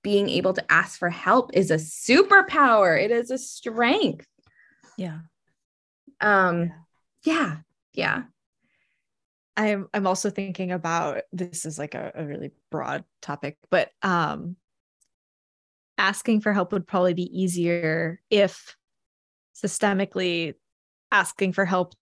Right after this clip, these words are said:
Speaker 2: didn't make people think that you were being lazy in some sort of way.
Speaker 1: Yes.
Speaker 2: You know what
Speaker 1: Yes.
Speaker 2: I mean? So it's like there,
Speaker 1: Yes.
Speaker 2: I'm thinking, like, in my life, I'm not a disabled person, but, like, pr-, asking for help is still something I need to practice.
Speaker 1: Yeah.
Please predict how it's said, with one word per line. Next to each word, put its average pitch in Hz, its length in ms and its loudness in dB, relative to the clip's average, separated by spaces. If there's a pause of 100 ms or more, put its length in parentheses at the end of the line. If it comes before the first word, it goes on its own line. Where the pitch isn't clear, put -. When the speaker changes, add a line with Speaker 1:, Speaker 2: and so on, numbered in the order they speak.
Speaker 2:
didn't 180 400 -4
make 170 200 -6
people 170 280 -6
think - 340 -8
that 160 100 -6
you 160 80 -6
were 165 100 -2
being 160 420 -4
lazy 160 760 -6
in 247 140 -8
some 262 300 -6
sort 262 220 -2
of 247 60 0
way. 277 40 8
Speaker 1:
Yes. 294 920 4
Speaker 2:
You 226 140 -4
know 226 140 -2
what 226 120 0
Speaker 1:
Yes. 220 280 4
Speaker 2:
I 240 60 -2
mean? 240 300 -6 (240)
So 269 120 4
it's 247 100 0
like 220 160 2
there, 240 300 4
Speaker 1:
Yes. 226 100 2
Speaker 2:
I'm 214 80 0
thinking, 226 280 -2
like, 185 200 0
in 202 160 0
my 180 220 2
life, 170 300 2
I'm 170 380 -2
not 165 340 -2
a 202 80 0
disabled 165 520 -4
person, 180 480 -6
but, 180 220 0
like, 147 160 -2 (320)
pr-, - 200 -10 (280)
asking 262 240 -2
for 294 80 0
help 269 180 4
is 277 60 -6
still 214 120 -2
something 196 320 -2
I 196 60 -2
need 185 120 -6
to 190 60 -12
practice. 185 440 -10
Speaker 1:
Yeah. 311 160 2